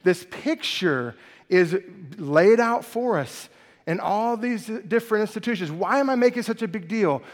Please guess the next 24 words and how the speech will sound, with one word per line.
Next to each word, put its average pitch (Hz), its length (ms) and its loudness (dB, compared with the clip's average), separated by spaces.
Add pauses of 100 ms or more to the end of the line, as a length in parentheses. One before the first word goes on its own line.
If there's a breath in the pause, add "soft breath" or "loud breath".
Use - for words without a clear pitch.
(140 loud breath)
about 170 240 2
the 170 80 0
design 175 520 4
of 196 140 2
God 185 360 4 (200 loud breath)
and 170 220 2
God 196 300 6
as 214 220 2
the 175 120 4
creator? 214 680 2 (180 loud breath)
Because 185 300 2
in 254 380 2
creation, 226 1000 0 (260 loud breath)
God 165 440 2
defined 165 680 0
marriage. 165 840 0 (680)
You 151 100 -2
realize 185 320 2
that? 123 300 -6 (800)
In 247 300 2
the 254 120 4
beginning, 208 420 2
in 254 360 2
creation, 214 840 -2